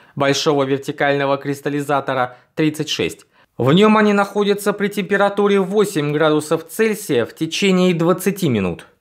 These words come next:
Вышедшие из кристаллизатора рамки транспортером тридцать семь с рычагами тридцать восемь подаются к транспортеру тридцать девять в выколоточной машины сорок.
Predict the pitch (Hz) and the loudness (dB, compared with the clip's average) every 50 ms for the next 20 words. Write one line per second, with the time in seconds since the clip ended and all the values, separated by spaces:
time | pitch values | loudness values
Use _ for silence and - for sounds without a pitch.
0 | _ _ _ _ _ _ _ - 139 156 196 247 262 233 220 175 - - - 147 | _ _ _ _ _ _ _ 0 2 4 4 4 4 2 2 0 0 0 2 2
1 | 147 147 147 147 - 165 175 175 175 - - 175 170 170 170 - 180 170 170 175 | 4 4 2 2 0 0 2 2 0 0 0 0 0 0 0 0 0 2 2 2
2 | 165 160 180 175 170 - 175 170 175 175 180 202 208 202 196 196 - 190 185 175 | 2 2 2 0 2 0 0 0 0 2 2 2 0 0 -2 -4 -6 -6 -6 -6
3 | 180 - _ _ _ - 170 175 185 185 185 - - 185 185 180 185 - 202 196 | -8 -14 _ _ _ -6 -4 -4 -4 -4 -6 -4 -2 -2 -2 -2 -2 -2 -2 0
4 | 190 180 170 165 160 151 143 147 - 120 - - - 190 202 202 190 - - 190 | 0 0 -2 -2 -6 -6 -6 -8 -12 -14 -12 -8 -6 -4 -4 -4 -4 -6 -6 -4
5 | 175 185 180 - 185 170 185 185 180 175 180 180 175 180 175 - 180 170 - 170 | -4 -4 -4 -4 -2 0 2 2 2 0 0 -2 -2 -4 -4 -6 -8 -10 -6 -4
6 | 180 180 175 - 175 165 160 165 - _ _ _ _ _ - 165 165 185 190 196 | -2 -2 -2 -2 -4 -4 -6 -8 -12 _ _ _ _ _ 0 2 4 4 4 2
7 | 202 196 - - 196 185 - - 185 185 185 185 - 190 180 180 - 190 185 175 | 0 -2 -4 -6 -6 -4 -2 -2 0 0 0 0 0 0 0 0 0 -2 0 0
8 | 180 160 185 185 180 180 - 190 175 165 165 185 180 180 180 180 - 170 - - | -2 -2 -2 -4 -4 -4 -4 -6 -4 -2 0 0 2 2 0 -2 -6 -8 -4 -2
9 | 165 156 151 151 165 208 202 202 185 175 175 170 170 175 165 - 165 165 170 170 | -2 0 0 2 0 0 2 2 2 4 4 2 2 0 -4 -4 -6 -4 -2 0
10 | 170 165 - - 185 175 180 180 180 - 170 127 90 76 - - | 0 0 0 -2 -2 -2 -2 -2 -2 -2 -2 -2 -2 -2 -6 -14